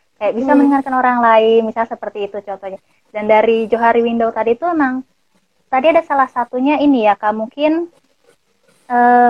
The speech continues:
Speaker 1: blind area ya, kalau tidak salah yang,
Speaker 2: Mm-mm.
Speaker 1: eh, misalnya Bilkis nggak tahu nih, tapi orang lain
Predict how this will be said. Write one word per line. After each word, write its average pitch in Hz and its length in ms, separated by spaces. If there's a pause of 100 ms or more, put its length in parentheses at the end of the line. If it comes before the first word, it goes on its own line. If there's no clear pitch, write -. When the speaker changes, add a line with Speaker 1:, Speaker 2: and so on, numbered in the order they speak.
Speaker 1:
blind 240 280
area 302 260 (100)
ya, 226 100
kalau 226 140
tidak 220 220
salah 214 160
yang, 214 180 (720)
Speaker 2:
Mm-mm. 285 260
Speaker 1:
eh, 226 360
misalnya 262 320
Bilkis 302 260
nggak 285 160
tahu 320 180
nih, 339 160
tapi 277 240
orang 285 260
lain 294 160